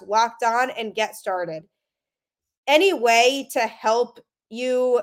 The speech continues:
when it comes to closing deals and making sales, I'm all for. So LinkedIn Sales has you covered to help you out with all of those needs and your,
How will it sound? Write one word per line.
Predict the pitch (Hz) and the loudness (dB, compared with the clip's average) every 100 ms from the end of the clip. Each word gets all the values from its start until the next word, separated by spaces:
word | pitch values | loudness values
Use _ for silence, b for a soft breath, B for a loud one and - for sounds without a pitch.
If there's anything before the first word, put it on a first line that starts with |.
| - | -4
when | 214 233 | -4 -2
it | 226 - | -2 -4
comes | 226 226 226 | -4 -4 -4
to | 247 | -10
closing | - 240 226 226 | -4 -4 -2 -6
deals | 196 208 214 220 | -6 -4 -4 -4
and | 220 | -8
making | 196 202 202 214 | -6 -6 -6 -10
sales, | 196 202 190 202 214 208 | -6 -4 -2 0 -2 -4
I'm | 202 196 - | -4 -4 -4
all | 190 196 190 | -2 -2 -4
for. | 185 180 190 220 233 b b b _ _ - | -6 -2 0 0 -4 b b b _ _ -18
So | - 240 226 214 208 - _ _ _ _ _ _ - | -4 2 2 2 -2 -4 _ _ _ _ _ _ -12
LinkedIn | 190 214 254 269 - 233 240 247 - - | -8 0 2 2 -2 -4 -2 -6 -8 -10
Sales | - 220 208 220 233 220 226 _ _ _ _ _ | -8 -2 0 0 -2 -6 -12 _ _ _ _ _
has | - 220 214 226 208 | -14 -4 0 0 -2
you | 202 | -12
covered | - 202 202 214 214 214 214 b b _ | -4 -2 0 -2 -2 -4 -8 b b _
to | - 233 226 214 | -14 -8 -4 -4
help | 208 220 220 | -4 -4 -6
you | 208 208 | -4 -2
out | 185 208 | 0 0
with | 214 202 | -2 -6
all | 208 202 202 | -2 0 2
of | 202 | 0
those | 190 185 185 | 0 -2 -4
needs | 185 180 190 190 | -8 -10 -10 -10
and | - 190 | -10 -8
your, | 180 180 | -6 -8